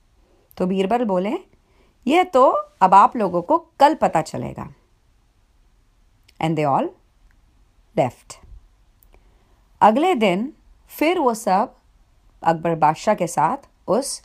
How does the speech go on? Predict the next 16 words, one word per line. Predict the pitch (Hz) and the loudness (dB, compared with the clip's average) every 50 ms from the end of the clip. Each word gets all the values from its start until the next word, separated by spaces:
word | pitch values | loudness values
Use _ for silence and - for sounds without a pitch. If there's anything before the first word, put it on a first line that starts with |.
| _ _ - | _ _ -2
आम | 165 165 156 170 | 0 0 0 -2
के | 170 - 180 | -2 -4 -2
बागान | 165 139 120 123 120 120 | -2 -2 -2 -2 -4 -4
में | 143 175 214 | -6 -6 -4
पहुंचे, | 254 285 285 285 - 269 262 262 _ _ _ _ _ _ _ _ _ _ _ _ _ _ _ _ _ _ _ _ _ _ _ _ _ _ | -2 -4 -4 -2 -4 -8 -8 -8 _ _ _ _ _ _ _ _ _ _ _ _ _ _ _ _ _ _ _ _ _ _ _ _ _ _
और | - 202 208 202 | 0 0 0 0
जब | 190 - 202 185 170 | 0 -2 -2 -2 -4
ध्यान | - - - 196 196 220 269 311 339 | -10 -6 -2 0 2 2 2 0 -2
से | 320 - 269 220 | -2 -2 -4 -4
देखा | 185 170 170 156 147 - - 160 190 233 | -2 -2 -4 -4 -4 -4 0 0 0 0
तो | 233 - _ 240 220 | -2 -4 _ -4 -4
पाया | 214 220 _ 185 147 139 143 143 160 226 330 381 381 _ _ _ _ _ _ _ _ _ - | -4 -2 _ -2 0 0 -2 -2 -2 -2 -2 -4 -8 _ _ _ _ _ _ _ _ _ -6
कि | 254 254 | -6 -4
अब | - - 226 311 339 277 | 2 4 4 4 4 2
वहां | 240 220 220 208 185 175 | -4 -4 -2 -2 -2 -2
पे | 180 185 170 160 165 240 349 - | -2 -2 -2 -2 -2 -4 -6 -10